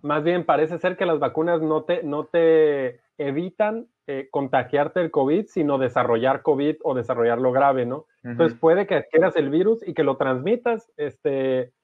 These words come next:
Speaker 1: tú vas bien, pero abrazas a alguien y a lo mejor se lo puedes transmitir a alguien que no está vacunado y puede irse la cadenita expandiendo todavía, ¿no?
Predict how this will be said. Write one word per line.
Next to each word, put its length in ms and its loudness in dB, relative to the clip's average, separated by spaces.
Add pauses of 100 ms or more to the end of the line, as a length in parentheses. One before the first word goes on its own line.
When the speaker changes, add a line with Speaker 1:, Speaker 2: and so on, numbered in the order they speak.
(200)
Speaker 1:
tú 120 2
vas 180 4
bien, 360 4
pero 300 0
abrazas 420 -2
a 80 2
alguien 380 -2
y 180 -4
a 60 0
lo 60 -4
mejor 160 -12
se 60 0
lo 80 -4
puedes 160 -4
transmitir 320 -6
a 20 0
alguien 160 -2
que 100 -4
no 160 -4
está 140 -10
vacunado 640 -2
y 180 -12
puede 300 0
irse 380 0
la 120 2
cadenita 600 -2
expandiendo 640 -2
todavía, 360 0
¿no? 220 -4